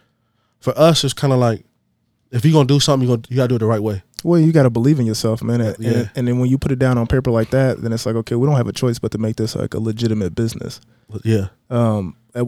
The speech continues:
Speaker 2: at what point do you, would you say it turned into a legitimate business? 'Cause is this your, this your full-time job now, right?
Speaker 1: Yeah, it's my full-time job.
Speaker 2: That's a blessing, man.
Speaker 1: It's a blessing.
Speaker 2: That's crazy. Uh, and I mean, started just from,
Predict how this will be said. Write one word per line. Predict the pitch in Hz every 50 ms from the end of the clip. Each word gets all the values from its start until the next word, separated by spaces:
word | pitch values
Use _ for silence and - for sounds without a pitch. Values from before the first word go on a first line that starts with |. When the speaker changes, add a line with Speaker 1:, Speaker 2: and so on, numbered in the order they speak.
| 120
Speaker 2:
at | 123 127
what | 131 160 170 160
point | - 156 156 151 131
do | 117 120
you, | 120 -
would | 117 123 120
you | 123
say | 120 - 123 110
it | 104 98
turned | - 117 120 113 101
into | 95 - -
a | -
legitimate | - 104 107 98 80 80 85
business? | - 82 - - - - -
'Cause | - - 120 117 123 - - _ - - -
is | 135
this | 135 156 156 -
your, | 135
this | - 147 185 - -
your | 120
full-time | - 143 135 - 113 107
job | 113 127 135 120
now, | 117 131 131
right? | 107 107 113 120 -
Speaker 1:
Yeah, | 120 117
it's | 113 -
my | 113 95
full-time | - - 113 104 110 107 104
job. | 104 107 107 104 104 - _ -
Speaker 2:
That's | - 117 - -
a | 110
blessing, | 104 113 113 110 - 104 95
man. | 98 107 110
Speaker 1:
It's | - -
a | 104
blessing. | 95 101 113 113 104 - 101 98 - _ -
Speaker 2:
That's | - - -
crazy. | 131 123 117 107 110 101 - - _ _ _ _ _ _
Uh, | - 120 120 120 117 113 110 104 92 - -
and | 87 110 113
I |
mean, | 110 110 110
started | - - 117 110 110 110
just | 104 110 -
from, | - 107 104 101 104 117